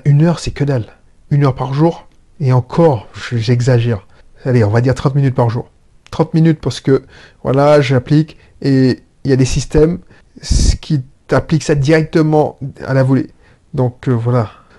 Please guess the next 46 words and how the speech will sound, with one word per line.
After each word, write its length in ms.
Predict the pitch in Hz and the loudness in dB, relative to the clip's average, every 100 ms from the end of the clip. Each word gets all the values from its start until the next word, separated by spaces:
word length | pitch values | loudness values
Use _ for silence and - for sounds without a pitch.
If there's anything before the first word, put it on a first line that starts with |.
| _ | _
Donc, 160 | - 143 | -2 0
je 60 | 156 | 2
vais 40 | |
te 60 | 220 | 2
donner 240 | 262 247 | 2 0
tout 120 | 220 | 0
ça. 360 | 175 185 151 - _ _ - | -2 0 -2 -6 _ _ -2
Et 140 | 143 | -2
c'est 380 | - - - - | -2 -8 -6 -2
pourquoi 320 | 208 175 202 | -2 0 0
je 100 | 170 | 0
peux, 300 | 160 - 175 | -2 -4 -6
je, 440 | 143 156 147 135 | 0 2 2 0
je 160 | 139 - | -4 -6
peux 180 | 131 151 | -4 -4
sortir 400 | - 151 - 151 | -2 -4 -2 -4
des, 100 | 143 | -4
des, 420 | 131 143 139 135 | -6 -4 -2 0
des 140 | 131 131 | -2 -4
contenus. 440 | 143 - 151 143 - - - | -6 -2 -2 -2 -6 -16 -8
Alors, 180 | 107 117 | -4 -2
ils, 400 | 120 - _ 156 | -4 -8 _ -10
tous 240 | - 165 | -4 -2
ne 80 | 160 | 0
marchent 240 | 160 160 - | -2 -2 -4
pas, 280 | 190 170 - - _ - | -2 -2 -6 -20 _ -2
mais 80 | |
au 80 | 135 | 2
moins, 300 | 143 185 220 - - - - | 4 4 2 -2 -20 -20 -12
je, 220 | 156 127 160 - | -10 -8 -10 -12
tu 160 | - 170 | -2 0
m'écoutes. 580 | 202 240 208 - - - _ - - | 2 0 -2 -4 -14 -20 _ -18 -6
Et 120 | 139 | -6
tu 160 | - 139 | -4 -8
sais 240 | - 214 | -2 -2
qu'il 240 | - 143 123 | 0 -2 0
y 20 | |
en 120 | 135 | 0
a 40 | |
un 40 | 135 | 0
rendez-vous 480 | 131 135 139 135 156 | 2 2 0 -2 -2
quotidien, 520 | 202 185 185 160 156 - - | -4 -4 -2 0 -2 -4 -10
sauf 260 | - 180 | -4 -2
le 80 | 170 | 0
week-end, 400 | 147 135 160 190 180 - - - | 0 0 -2 -2 -4 -14 -20 -2
où 220 | 175 170 | 2 2